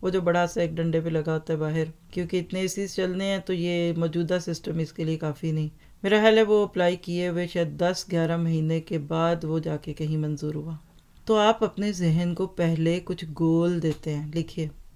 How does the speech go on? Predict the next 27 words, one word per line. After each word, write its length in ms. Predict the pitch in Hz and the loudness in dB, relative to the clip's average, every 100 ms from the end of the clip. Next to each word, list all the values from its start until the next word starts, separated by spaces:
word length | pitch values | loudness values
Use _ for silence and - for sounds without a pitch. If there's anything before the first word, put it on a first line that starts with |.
| - | -2
जैसे 400 | 165 226 233 269 | 6 6 6 4
आपको 520 | 226 185 185 202 202 | 4 4 2 0 2
अपने 400 | 196 180 170 185 | 2 0 -4 -4
घर 300 | 185 180 170 165 | -2 0 0 -2
में 160 | 175 170 | -4 -4
connection 420 | 170 170 - 190 | -2 -2 -4 -6
लेने 300 | 175 165 165 | 0 0 0
के 120 | 160 | -2
लिए 100 | 180 | -4
राब्ता 360 | 170 156 - 180 | -2 -4 -4 -6
करना 320 | 190 175 175 | -4 -4 -2
पड़ता 300 | 170 165 185 | -2 -4 -4
है 60 | 226 | -4
ना 60 | |
बिजली 360 | 240 170 165 170 | -2 -2 0 0
वालों 200 | 165 160 | 2 0
से, 140 | 180 | -2
कितनी, 520 | 170 175 - 175 175 | -6 -8 -4 -2 -2
किस 340 | 165 175 165 - | -2 -4 -4 -2
unit 300 | 165 165 160 | 0 0 -2
की, 160 | 175 | -6
कितने 340 | 165 175 - 175 | -4 -6 -4 -4
horse 300 | 165 160 160 | -2 -2 -2
power, 400 | 170 160 160 160 | -2 -2 0 -2
this 240 | 160 165 | -4 -6
and 200 | 170 180 | -4 -4
that, 140 | 175 | -2